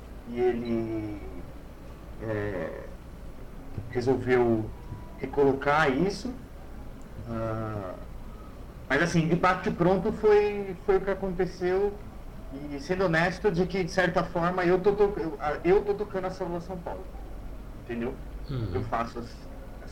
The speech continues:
Speaker 1: as reuniões, eu faço as chamadas, eu faço basicamente tudo, entendeu?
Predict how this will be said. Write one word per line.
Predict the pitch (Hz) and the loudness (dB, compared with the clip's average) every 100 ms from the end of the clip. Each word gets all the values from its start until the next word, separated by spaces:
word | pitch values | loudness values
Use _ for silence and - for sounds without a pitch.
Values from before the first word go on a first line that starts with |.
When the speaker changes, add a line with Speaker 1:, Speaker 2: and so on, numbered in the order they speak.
| - - - | -12 -12 -10
Speaker 1:
as | 117 | -8
reuniões, | 120 139 170 202 208 190 165 | -4 0 2 4 4 4 4
eu | 156 | 2
faço | - 135 131 - 131 | 2 2 2 0 0
as | 117 | 0
chamadas, | - 143 160 185 180 151 139 | -2 2 4 6 4 4 2
eu | 139 | 0
faço | 135 131 - 139 135 131 - | 0 -2 -2 0 2 0 0
basicamente | 135 - 160 123 123 - - | -2 0 0 0 -4 -8 -8
tudo, | 120 104 - - - - - - - | -8 -8 -12 -12 -12 -12 -12 -12 -10
entendeu? | 117 113 107 | -6 -2 -4